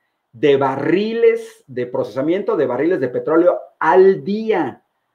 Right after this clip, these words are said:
Para que se den una idea, Dos Bocas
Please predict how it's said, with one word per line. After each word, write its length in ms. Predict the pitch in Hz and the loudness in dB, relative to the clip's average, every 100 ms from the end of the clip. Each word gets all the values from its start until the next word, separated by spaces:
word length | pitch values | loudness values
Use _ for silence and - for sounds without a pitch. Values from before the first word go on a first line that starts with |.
| _ _ _ _ _ | _ _ _ _ _
Para 300 | 151 165 175 | -2 0 0
que 120 | 196 | 0
se 160 | 185 196 | 2 2
den 200 | 233 233 | 2 0
una 260 | 233 226 220 | -4 -4 -4
idea, 600 | 214 240 233 165 117 - _ _ _ _ | 2 4 4 2 -6 -16 _ _ _ _
Dos 400 | 127 208 214 175 | -2 0 0 2
Bocas 880 | 240 240 240 226 - - _ _ | 4 4 2 -2 -4 -16 _ _